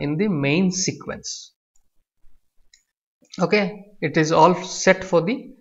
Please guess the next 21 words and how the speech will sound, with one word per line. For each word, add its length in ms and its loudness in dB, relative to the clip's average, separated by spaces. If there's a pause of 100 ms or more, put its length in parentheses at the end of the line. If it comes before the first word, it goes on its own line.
main, 260 -2
the 100 -2
scope 360 -2
is 100 -2
set 180 -4
for 120 -2
the 80 -4
main 200 -4
sequence. 540 -12 (500)
Okay, 240 -2 (1600)
now 480 6
I 120 10
have 380 2 (260)
accomplished 520 2
the 60 0
second 460 2
activity. 680 -4 (420)
Uh, 360 0 (280)
you 80 -6
know, 160 -2
I 380 0